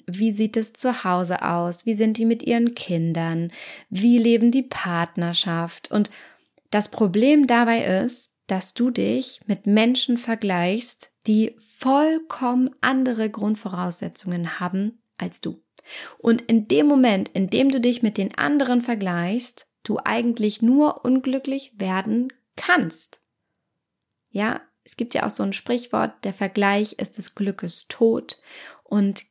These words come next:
genau das trifft hier zu. Also, sei dir bewusst,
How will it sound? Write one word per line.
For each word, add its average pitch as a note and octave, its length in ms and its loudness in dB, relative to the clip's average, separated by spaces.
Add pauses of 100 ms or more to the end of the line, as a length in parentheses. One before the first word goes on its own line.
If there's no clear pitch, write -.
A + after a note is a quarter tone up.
(120)
genau G3+ 520 2
das F#3+ 320 -2
trifft - 280 -8
hier F3+ 200 -6
zu. - 340 -8 (520)
Also, F#3 480 -2 (160)
sei F#3+ 300 0
dir A3+ 100 4
bewusst, A3+ 600 0